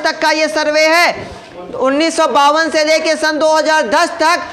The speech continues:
जो भूमि थी, मतलब जो बंजर भूमि को कृषि के लायक बनाया गया, वो कितनी प्रतिशत? तो पच्चीस प्रतिशत भूमि को हम कृषि जैसा बना दिए, जबकि उत्पादन कितना बढ़ा?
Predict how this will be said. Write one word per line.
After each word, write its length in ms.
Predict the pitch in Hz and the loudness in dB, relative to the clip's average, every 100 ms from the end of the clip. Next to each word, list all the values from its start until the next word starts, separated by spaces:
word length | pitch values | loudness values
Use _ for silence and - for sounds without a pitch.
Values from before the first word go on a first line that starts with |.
| - - | -16 -10
जो 180 | 185 311 | 0 2
भूमि 500 | 285 180 220 320 359 | 2 0 0 0 0
थी, 240 | 302 302 208 | 0 0 0
मतलब 340 | 233 247 277 | -2 -2 0
जो 100 | 302 | 0
बंजर 440 | 226 277 269 330 | 0 -2 0 0
भूमि 300 | 247 277 285 | 0 0 0
को 260 | 285 320 339 339 - - - - - - - - | 2 4 4 2 -4 -14 -20 -20 -20 -18 -18 -6
कृषि 320 | 269 277 349 359 | -4 0 0 0
के 140 | 320 | 2
लायक 320 | 294 294 285 | 2 2 0
बनाया 340 | 285 277 277 277 | 0 0 2 2
गया, 160 | 294 | 0
वो 80 | 294 | 0
कितनी 340 | 277 285 285 | -2 -2 -2
प्रतिशत? 580 | 311 311 294 285 262 - - - | -2 -2 -4 -2 -2 -4 -12 -4
तो 120 | 294 | 0
पच्चीस 560 | 302 302 302 320 359 349 | 2 0 -2 -2 0 -2
प्रतिशत 440 | 330 320 320 311 | -2 -2 -2 -2
भूमि 360 | 262 240 302 311 | -2 0 0 0
को 120 | 311 | 0
हम 220 | 311 311 | 0 0
कृषि 340 | 302 277 247 302 | -2 -4 -2 -2
जैसा 280 | 285 - 269 | -2 0 -2
बना 240 | 254 254 | 0 0
दिए, 320 | 233 269 330 330 - - - | 0 2 2 0 -6 -12 -10
जबकि 540 | 170 302 - 320 349 339 - - - | 0 0 2 0 0 -2 -6 -6 -4
उत्पादन 580 | 277 294 285 277 330 330 | -4 0 2 2 2 -2
कितना 320 | 339 339 339 | -2 0 0
बढ़ा? 380 | 339 339 330 | 2 4 4